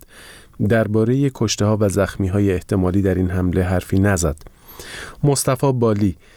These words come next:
یکی از سخنگویان یگان مدافع خلق، مستقلاً خبر سقوط بالگرد ارتش ترکیه را در افرین تایید کرد. این نخستین جنگندهٔ هوایی ترکیه است که سقوط آن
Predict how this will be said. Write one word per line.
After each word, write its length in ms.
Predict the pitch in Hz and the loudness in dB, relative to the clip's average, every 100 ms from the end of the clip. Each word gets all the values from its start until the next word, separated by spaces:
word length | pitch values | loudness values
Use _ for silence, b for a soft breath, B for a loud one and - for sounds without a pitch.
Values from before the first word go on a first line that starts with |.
| b 113 | b -2
یکی 260 | 110 123 | 0 0
از 100 | 113 | 0
سخنگویان 680 | - 113 110 104 104 110 117 | -2 -2 0 2 2 2 2
یگان 540 | 117 107 101 107 110 | 2 2 2 2 2
مدافع 640 | 110 107 101 98 - 107 | 2 2 2 0 0 -2
خلق، 460 | 107 - 113 117 - | -2 0 0 0 0
مستقلاً 840 | 101 104 - 104 104 107 110 135 135 B B B | 0 0 0 -2 0 2 2 2 0 B B B
خبر 420 | - 131 127 143 | -4 0 2 2
سقوط 560 | 135 - 110 104 113 - | -2 -2 -2 0 0 0
بالگرد 840 | 110 104 92 90 85 98 92 92 | 0 0 0 0 0 2 2 2
ارتش 420 | 95 87 - 101 87 | 0 0 -4 -6 -4
ترکیه 440 | - 90 - 98 | -2 -4 -2 0
را 140 | 98 92 | 2 2
در 220 | 90 85 | 2 2
افرین 320 | 82 - 98 | 0 0 0
تایید 380 | - 92 98 101 | 0 0 0 0
کرد. 240 | - 71 - B B B B B B | -4 -6 -8 B B B B B B
این 240 | 147 139 | 0 2
نخستین 520 | 131 135 123 - 160 | 0 -2 -2 0 0
جنگندهٔ 640 | 156 120 110 104 101 117 117 | 2 2 2 2 2 2 0
هوایی 420 | 104 90 95 104 | 0 0 0 0
ترکیه 400 | 101 92 - 98 | 0 -4 0 0
است 180 | 98 - | 0 -2
که 80 | 104 | -4
سقوط 400 | - 87 101 110 | -2 0 0 2
آن 220 | 101 | 2